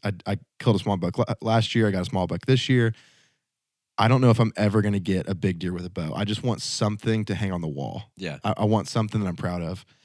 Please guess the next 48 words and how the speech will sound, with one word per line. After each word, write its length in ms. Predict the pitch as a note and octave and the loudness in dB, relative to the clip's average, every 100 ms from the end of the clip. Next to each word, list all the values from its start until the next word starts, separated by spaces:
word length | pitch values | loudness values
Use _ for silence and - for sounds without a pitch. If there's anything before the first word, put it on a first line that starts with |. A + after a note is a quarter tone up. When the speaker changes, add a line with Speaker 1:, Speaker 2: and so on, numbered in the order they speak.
| _ _ _ _ _ | _ _ _ _ _
Speaker 1:
How 180 | - A#2 | 0 4
does 120 | A2 F#2+ | 4 2
it 60 | |
happen?" 380 | E2+ D#2+ E2+ C#2+ _ _ _ _ _ _ _ _ - | -4 -6 -8 -10 _ _ _ _ _ _ _ _ -10
I 40 | G#2 | -6
was 100 | F#2 | -6
like, 160 | E2+ | -4
"Well, 260 | F#2 G2 A#2 - _ _ _ _ _ | 2 4 2 0 _ _ _ _ _
keep 240 | - B2+ B2+ | 0 0 2
learning, 420 | A2 A2 A#2+ B2+ _ - | 2 2 -2 -6 _ -4
keep 200 | B2 - | -2 4
talking 240 | G#2+ G#2 | 4 2
to 40 | G2 | -2
people, 400 | G#2 - G2+ G#2+ | -2 -2 -2 -4
keep 360 | - A2 A2+ - - _ _ _ _ _ _ G#2+ | -4 -2 -2 -6 -18 _ _ _ _ _ _ -2
educating 480 | G#2 A2+ A#2 G#2 | 0 2 2 2
yourself. 520 | G2+ F2+ G#2 F#2 F#2+ - | 0 -2 -2 -2 -4 0
More 200 | A#2 C#3 | 4 4
than 140 | G#2+ | 4
that, 280 | A2+ G#2+ - _ - | 4 2 0 _ -6
keep 200 | - - | -2 2
getting 200 | C3 C3 | 4 4
in 80 | A2 | 4
the 60 | F2 | 2
woods. 580 | F#2+ A2 F2 G2+ - - | 2 2 2 -4 -10 -8
Speaker 2:
Right. 260 | F2 E2+ - _ | -6 -4 -8 _
Speaker 1:
And 100 | A2 | -2
I 60 | G#2+ | -2
guarantee 540 | G2 B2 B2+ B2 C3 | 2 4 4 2 2
you, 120 | A2 F#2+ | 4 4
if 120 | G#2+ | 2
you're 60 | A2 | 2
in 40 | |
the 80 | G#2+ | 4
woods 220 | G#2 G2 | 2 2
long 240 | G2+ A2+ | 0 2
enough 300 | A#2+ G2+ G2 | 2 0 -2
and 80 | G#2+ | -4
you 60 | F#2+ | 0
do 180 | A2 G#2+ | 4 4
it 60 | |
enough, 280 | F#2+ F#2+ F2 | 2 -4 -8
you're 140 | G2+ A2 | -8 -2
gonna 280 | C#3+ D3 G2 | 0 0 0
get 180 | A2 | 0
a 60 | F2+ | 0
big 220 | D#2+ - | -4 -8
deer 260 | D2+ G1+ | -8 -10